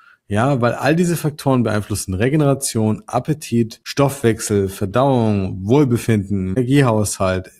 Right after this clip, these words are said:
die Entscheidungsqualität, so wichtig. Und so kann das Ganze dann einfach für dich aussehen. Du gehst her und sagst, du notierst dir dein Gewicht, machst Foto oder Video, machst dir die Fragen zu Energie und Wohlbefinden, trackst kurz Bewegung und im letzten Punkt Ernährung, Trinken und Schlaf.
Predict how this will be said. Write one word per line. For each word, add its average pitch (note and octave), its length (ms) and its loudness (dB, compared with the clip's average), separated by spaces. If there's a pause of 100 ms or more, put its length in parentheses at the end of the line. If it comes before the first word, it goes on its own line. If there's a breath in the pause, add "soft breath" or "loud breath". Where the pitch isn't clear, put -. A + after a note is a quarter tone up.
die A#2 60 0
Entscheidungsqualität, A2 1200 -2 (100)
so G#2 240 0
wichtig. - 480 -8
Und C3 80 2
so F3 560 2 (220)
kann D#3 180 0
das E3+ 140 0
Ganze D#3 260 0
dann C3+ 100 2
einfach C3 240 -2
für C3+ 100 -6
dich C3 120 -6
aussehen. C#3+ 300 -2
Du G2 80 -2
gehst A#2+ 260 -2
her F3+ 80 -2
und D#3+ 80 -4
sagst, D3+ 240 -4
du C3 40 0
notierst A#2+ 360 0
dir - 60 -6
dein F#2 120 -2
Gewicht, F#3 380 0
machst G#2 400 -4
Foto D3+ 340 -2
oder G#2 160 0
Video, D#3+ 440 2 (360 loud breath)
machst A2+ 300 -4
dir G2+ 60 -6
die G2+ 80 -2
Fragen G2+ 360 0
zu - 140 -6
Energie G2 240 -2
und G2+ 80 -2
Wohlbefinden, B2 720 0
trackst - 240 -4
kurz - 220 -8
Bewegung A#2 640 0 (280 loud breath)
und G#2+ 100 -4
im G2+ 60 2
letzten G#2 360 -2
Punkt G#2 340 -4
Ernährung, G#2 500 0
Trinken F#2 300 -6
und F2+ 120 -8
Schlaf. D3+ 440 -2